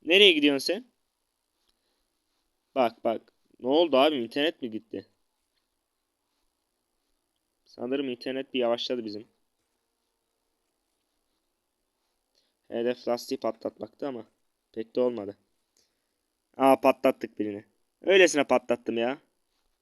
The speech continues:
Şimdi hızlı bir şekilde bir girelim. Bak, bak, bak. Dur abim, ne yapıyorsun sen?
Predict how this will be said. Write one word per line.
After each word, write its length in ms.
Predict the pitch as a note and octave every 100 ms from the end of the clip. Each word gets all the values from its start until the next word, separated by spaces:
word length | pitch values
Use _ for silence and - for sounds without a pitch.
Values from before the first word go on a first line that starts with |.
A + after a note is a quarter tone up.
| _ _ _ _ _ _ _ _ _ _ _ _ _ _ _ _ _ _ _ _
Şimdi 500 | - C3 B2+ C3 B2 -
hızlı 240 | A#2+ A#2+
bir 40 | A#2
şekilde 400 | B2 B2 A#2 A#2
bir 40 |
girelim. 440 | B2 A#2 A2 C3+ _ _ _ _ _ _ _ _ _ _ _ _ _ _ _ _ _ _ _ _ _ _ _ _ _ -
Bak, 260 | A#2+ A#2
bak, 240 | A#2+ A#2 -
bak. 260 | A2 - _ _ _ _ _ _ _ _ _ _ _ _ _ _ C#3+
Dur 140 | D3
abim, 300 | C3+ A#2+ A#2+
ne 60 | C#3+
yapıyorsun 420 | D3+ - A2+ A2
sen? 260 | - F2+